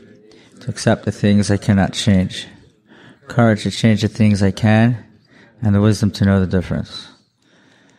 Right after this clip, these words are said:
Uh, this meeting is being recorded, so in the spirit of the twelfth tradition, um, <clears throat> we ask that you, uh, speak into the mic when you share, and the recorder will not be turned off for any reason. If you wish to share,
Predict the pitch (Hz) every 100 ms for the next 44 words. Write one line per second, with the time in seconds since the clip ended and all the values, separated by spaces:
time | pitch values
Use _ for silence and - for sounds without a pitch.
0 | _ _ _ - - - _ - 120 151
1 | 170 202 185 180 147 175 151 139 156 156
2 | 131 113 - 123 123 - 156 139 117 131
3 | 135 - 135 117 139 - 131 120 98 _
4 | _ _ _ 107 110 107 107 104 - _
5 | - 120 - - _ 123 127 127 127 123
6 | - - 120 113 110 - _ _ _ _
7 | - 113 120 117 117 113 123 _ _ 113
8 | 110 104 - - - 147 139 127 123 127
9 | 135 143 139 131 - 135 135 143 - 120
10 | 123 113 - 139 135 117 123 127 131 120
11 | 131 120 120 - 117 113 117 110 104 104
12 | 117 127 143 - 135 131 120 110